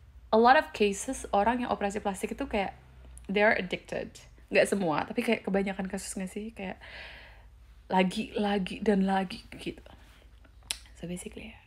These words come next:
akhirnya aku tidak mengambil itu.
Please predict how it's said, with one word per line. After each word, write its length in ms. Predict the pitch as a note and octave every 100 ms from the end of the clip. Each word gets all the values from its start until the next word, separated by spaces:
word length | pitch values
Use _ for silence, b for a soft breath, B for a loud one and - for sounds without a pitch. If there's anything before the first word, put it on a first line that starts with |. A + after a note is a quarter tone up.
| - - - - - - - - - - -
akhirnya 180 | F#3+ G3
aku 140 | G3+
tidak 160 | F#3+ F3
mengambil 380 | F3 E3+ F#3 A3
itu. 180 | F#3 -